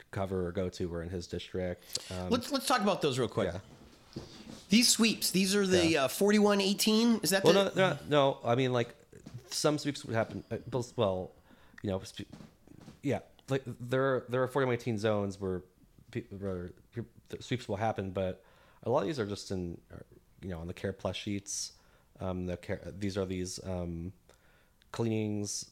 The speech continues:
Speaker 1: uh, that are done by the mayor's office, or they're done with funds from the mayor's office that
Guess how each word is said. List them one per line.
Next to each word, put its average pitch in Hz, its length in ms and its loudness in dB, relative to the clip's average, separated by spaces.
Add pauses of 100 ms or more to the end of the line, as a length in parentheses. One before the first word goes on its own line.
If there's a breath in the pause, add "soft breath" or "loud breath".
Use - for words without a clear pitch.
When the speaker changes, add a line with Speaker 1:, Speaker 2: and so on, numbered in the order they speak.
Speaker 1:
uh, 87 520 -4
that 87 320 -4 (380)
are 101 80 -4
done 92 160 -4
by 87 80 -2
the 85 60 -6
mayor's 90 260 -6
office, 87 540 -6
or 92 40 -2
they're 87 160 -4
done 104 140 0
with 104 100 -8
funds 101 200 -2
from 98 60 -8
the 95 80 -6
mayor's 92 180 -4
office 95 320 -4
that 95 200 -4